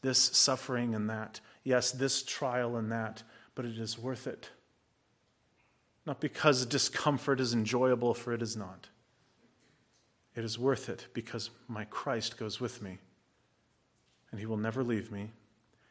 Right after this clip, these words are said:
he will never forsake me, and it is worth everything in this world. Nicodemus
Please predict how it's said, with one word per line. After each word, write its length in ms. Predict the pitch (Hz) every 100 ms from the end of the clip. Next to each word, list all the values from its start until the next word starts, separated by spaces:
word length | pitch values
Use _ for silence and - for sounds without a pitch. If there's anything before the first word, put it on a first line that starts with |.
| _
he 120 | -
will 80 | 107
never 180 | 107 120
forsake 560 | - 127 - 104 -
me, 200 | 92 92 - _ _ _ _ _
and 80 | 113
it 120 | 104
is 160 | 101 101
worth 420 | 113 110 90 - - -
everything 400 | 104 104 - 95
in 80 |
this 220 | 92 90 -
world. 300 | 85 - - _ _ _ _ _ _ _ _ _ _ _ _ _ _ _ _ _ _ _ _ _ _ _ _ _ _ _ _ _ _ _ _ _ _ _ _ _ _ _ _ _ _ _
Nicodemus 920 | 127 123 123 127 127 117 - - -